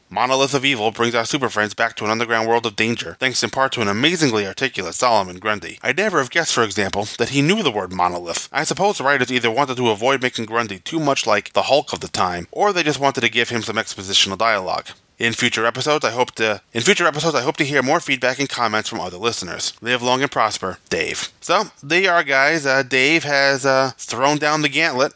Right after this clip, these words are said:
He wants to hear from more of you as well. Of course, I cannot force anybody to send feedback, but I would welcome it.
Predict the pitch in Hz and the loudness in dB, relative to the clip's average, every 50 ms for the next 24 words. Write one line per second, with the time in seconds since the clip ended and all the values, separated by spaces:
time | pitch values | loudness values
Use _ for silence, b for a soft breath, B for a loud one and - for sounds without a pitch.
0 | _ _ _ - 117 123 127 131 135 131 135 143 143 - - - 151 131 113 135 | _ _ _ -6 -2 0 2 2 2 2 2 2 0 0 0 0 0 0 2 2
1 | 139 143 147 147 147 160 156 151 147 139 147 147 151 143 151 156 156 160 156 143 | 4 4 4 2 2 2 2 2 4 4 4 4 4 4 2 2 2 2 2 2
2 | 151 170 147 117 110 123 131 143 - - 139 131 123 120 - 127 113 110 - - | 2 2 2 2 2 2 0 -2 0 2 2 2 2 2 2 0 0 0 0 -2
3 | 123 117 110 107 98 98 - - - - - - 120 110 - - 143 135 135 131 | -2 0 0 0 -2 -4 -6 -10 -14 -12 -6 -4 -2 0 0 0 2 0 2 2
4 | 135 139 147 147 143 143 - 156 147 143 - 165 160 147 180 214 233 - - - | 0 0 0 2 0 0 0 0 -2 0 0 -2 0 2 2 0 0 -2 -8 -4
5 | - 123 120 117 - - 101 - - 107 110 117 120 113 107 110 110 104 101 113 | 0 0 0 0 0 -6 -16 -6 -2 0 0 2 2 0 0 -2 -2 0 2 2
6 | 123 - 180 196 233 - | 2 2 2 2 2 0